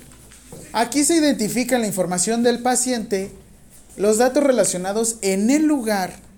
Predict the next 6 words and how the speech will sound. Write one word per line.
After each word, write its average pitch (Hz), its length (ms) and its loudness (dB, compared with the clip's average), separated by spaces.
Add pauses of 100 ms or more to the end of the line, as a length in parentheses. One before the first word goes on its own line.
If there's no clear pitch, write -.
(140)
donde 185 600 0 (520)
él 196 180 4
generó 196 520 2
su 208 200 0
proceso 175 420 0
oncológico. 160 920 -2